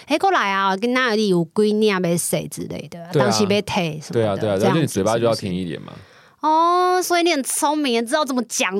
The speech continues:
Speaker 1: 话。
Speaker 2: 当然啊，因为
Speaker 1: 好好哦。
Speaker 2: 才可以一直很帅啊。
Speaker 1: 嗯，蛮有道理的。
Speaker 2: 对啊。
Speaker 1: 可是很帅跟
Speaker 2: 有啊，你没发现长辈都这样子吗？你只要嘴，
Speaker 1: 有没有？
Speaker 2: 嘴卡甜，哎，哎，哎，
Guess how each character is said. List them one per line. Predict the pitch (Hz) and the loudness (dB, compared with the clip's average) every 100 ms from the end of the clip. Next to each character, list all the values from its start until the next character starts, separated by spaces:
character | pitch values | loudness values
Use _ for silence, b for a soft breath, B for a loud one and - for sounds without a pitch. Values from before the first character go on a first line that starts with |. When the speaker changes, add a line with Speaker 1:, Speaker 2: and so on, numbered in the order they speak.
| 247 | 0
Speaker 1:
话。 | 294 285 233 175 | 2 2 2 0
Speaker 2:
当 | 131 131 | 0 2
然 | 120 98 | 0 2
啊， | 95 98 | 0 2
因 | 151 | 2
为 | |
Speaker 1:
好 | 330 359 | 2 2
好 | 370 320 320 | 4 4 4
哦。 | 320 330 320 269 208 170 | 4 4 4 2 0 0
Speaker 2:
才 | 113 | 0
可 | 135 | 0
以 | |
一 | |
直 | 113 | 2
很 | 95 | 0
帅 | 82 107 92 | 0 0 0
啊。 | 71 95 - _ _ _ _ _ | -2 -8 -18 _ _ _ _ _
Speaker 1:
嗯， | 180 170 | 0 2
蛮 | 170 | 2
有 | 175 | 0
道 | 170 170 | -2 -6
理 | - | -8
的。 | 175 | -2
Speaker 2:
对 | - | 0
啊。 | |
Speaker 1:
可 | 196 | 0
是 | 180 | 2
很 | 190 151 | 4 4
帅 | 147 247 208 | 2 2 2
跟 | 185 180 180 196 208 B | 2 2 0 -2 -10 B
Speaker 2:
有 | 110 120 | 2 2
啊， | 127 | 4
你 | 123 | 2
没 | 113 | 0
发 | 120 151 | 2 0
现 | 151 | 0
长 | 101 | 2
辈 | 117 | 2
都 | 120 | 2
这 | 120 | 2
样 | 107 | -2
子 | |
吗？ | 95 90 101 | -4 -4 -2
你 | |
只 | 117 | 0
要 | 101 | 2
嘴， | 98 | 2
Speaker 1:
有 | |
没 | 98 | 0
有？ | |
Speaker 2:
嘴 | - 98 | -2 -4
卡 | 113 | -4
甜， | 104 101 101 | -4 -4 -2
哎， | |
哎， | 190 202 196 190 | 0 0 2 0
哎， | 165 | -2